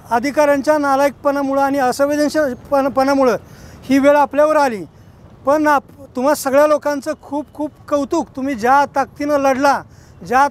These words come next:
ताकदीनं झगडला, खरंच तुम्हा सगळ्यांना सलाम ठोका वाटतो. आणि आपण आपल्या हक्काचा रस्ता मिळवूच. आपण काल मुरुम टाकला, आता त्या रस्त्यावर आपण डांबर टाकल्याशिवाय राहणार नाही. आपण न्यायालयात गेलोय, सन्माननीय न्यायालय आपल्याला न्याय देईल.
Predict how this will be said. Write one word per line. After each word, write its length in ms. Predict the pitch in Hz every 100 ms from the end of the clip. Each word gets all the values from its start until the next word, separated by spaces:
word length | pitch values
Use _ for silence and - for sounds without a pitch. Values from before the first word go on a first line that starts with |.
| 277
ताकदीनं 360 | 269 - 294
झगडला, 540 | 254 220 262 285 262 151 - - - - - - -
खरंच 260 | 277 330 -
तुम्हा 220 | 294 294
सगळ्यांना 480 | - 285 277 285 294
सलाम 340 | - 269 302
ठोका 220 | 277 269 269
वाटतो. 460 | 262 - 220 156 - - - - -
आणि 160 | 226
आपण 280 | 262 247 294
आपल्या 280 | 294 302 294
हक्काचा 360 | 269 311 294
रस्ता 260 | 320 - 330
मिळवूच. 460 | 320 320 339 - 254
आपण 280 | 240 294
काल 240 | 269 302 311
मुरुम 280 | 302 330 330
टाकला, 400 | 330 302 285 151 - - - - -
आता 220 | 247 302
त्या 180 | 320 320
रस्त्यावर 320 | 320 320 330
आपण 280 | 320 330 311
डांबर 300 | 302 294 320
टाकल्याशिवाय 460 | 320 311 302 320
राहणार 320 | 320 294 330 330
नाही. 220 | 294 175 - - - - -
आपण 260 | 220 220 285
न्यायालयात 360 | 285 294 311 311
गेलोय, 420 | 277 302 302 320
सन्माननीय 500 | 294 277 285 294 294
न्यायालय 360 | 285 285 302
आपल्याला 340 | 302 294 294 302
न्याय 260 | 285 302
देईल. 260 | 294 302 208